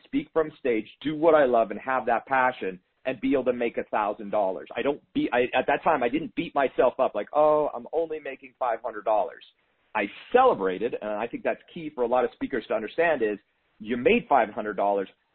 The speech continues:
that's amazing, because a lot of people don't make any money in this industry, or they do things for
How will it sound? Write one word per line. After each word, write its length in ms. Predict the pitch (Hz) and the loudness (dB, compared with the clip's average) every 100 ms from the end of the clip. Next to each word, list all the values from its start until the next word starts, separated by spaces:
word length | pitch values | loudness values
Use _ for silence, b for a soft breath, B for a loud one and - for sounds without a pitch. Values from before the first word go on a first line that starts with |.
| - | 0
that's 220 | 147 143 | 0 0
amazing, 420 | 147 117 101 90 - | -4 -4 -6 -10 -12
because 220 | 131 165 | -6 -2
a 40 | 117 | 0
lot 280 | 120 143 190 | 4 4 2
of 100 | - | -2
people 380 | 131 - 113 - _ _ | -10 -6 -6 -6 _ _
don't 160 | 123 110 | -6 -6
make 200 | 98 - | -8 -8
any 220 | 117 123 | -8 -6
money 360 | 107 104 104 98 | -6 -6 -4 -6
in 100 | 92 | -6
this 120 | 92 - | -8 -6
industry, 460 | 95 92 - 87 | -8 -8 -6 -4
or 140 | 78 87 | -2 -2
they 100 | 95 | -2
do 220 | 98 110 | 0 -2
things 260 | - 120 104 - | 2 0 0 -4
for 140 | 104 | -4